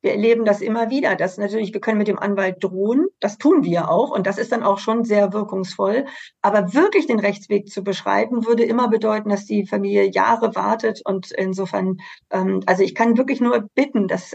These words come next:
immer wieder auch geworben wird für den Kontakt zu uns in der Selbsthilfe.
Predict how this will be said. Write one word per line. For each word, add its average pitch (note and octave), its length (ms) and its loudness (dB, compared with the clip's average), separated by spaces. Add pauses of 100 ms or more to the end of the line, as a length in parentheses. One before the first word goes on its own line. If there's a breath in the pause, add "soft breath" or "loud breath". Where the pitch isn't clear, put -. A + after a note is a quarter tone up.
immer A#3 320 0
wieder A3+ 240 2
auch G#3 140 -2
geworben G#3+ 580 2
wird G3 220 -4
für A#3+ 560 -2 (320 loud breath)
den A3 160 2
Kontakt A3 500 0
zu A3 200 -6
uns A3+ 260 2
in G#3+ 100 -2
der G3+ 140 4
Selbsthilfe. A3+ 880 0